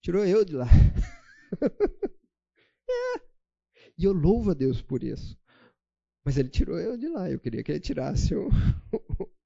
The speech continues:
o cara de lá. Tá, tá lá até hoje. É. <laughs> Tá lá até hoje. E esse é um problema.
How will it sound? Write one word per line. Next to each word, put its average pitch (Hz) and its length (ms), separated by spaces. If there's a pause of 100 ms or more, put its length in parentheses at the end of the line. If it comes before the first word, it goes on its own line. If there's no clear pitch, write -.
(680)
o 196 100
cara 175 400
de 147 80
lá. 135 80
Tá, - 180
tá - 220
lá 139 140
até 175 180
hoje. 123 400 (760)
É. 123 160 (1000)
<laughs> - 1000
Tá 156 140
lá 156 160
até - 280
hoje. 175 580 (2750)
E 220 200
esse 269 260
é - 20
um 165 120
problema. 107 580